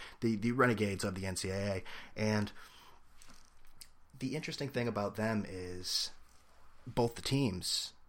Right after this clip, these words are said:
you know, an undefeated team has not won the championship since nineteen seventy-six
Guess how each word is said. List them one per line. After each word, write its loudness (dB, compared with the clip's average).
you 2
know, 2
an -2
undefeated 4
team 6
has -2
not 4
won 0
the -6
championship -4
since -6
nineteen -2
seventy-six 0